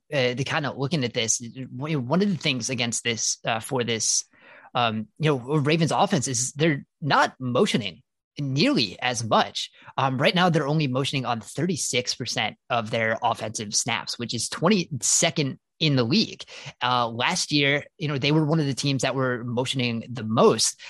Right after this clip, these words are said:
uh, the sixty-eight percent <laughs> of snaps,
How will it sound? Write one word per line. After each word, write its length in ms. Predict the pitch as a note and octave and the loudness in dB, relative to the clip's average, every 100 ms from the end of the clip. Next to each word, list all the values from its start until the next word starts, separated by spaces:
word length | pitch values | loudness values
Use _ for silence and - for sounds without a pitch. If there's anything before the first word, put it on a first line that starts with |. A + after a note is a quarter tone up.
| - | -4
uh, 160 | C3 | -2
the 120 | B2 B2+ | -2 0
sixty-eight 760 | - D#3+ - C3+ - D#3 - | 0 0 0 -2 0 -2 -2
percent 400 | - A#2 A#2+ G#2 - - | -6 -4 -2 -4 -8 -4
<laughs> 40 | |
of 480 | C#3+ D3+ C#3+ D#3+ C3 - - - | 0 2 2 2 0 -6 -8 -2
snaps, 640 | - F3 F#3 C3 - - | 0 0 0 0 -2 -4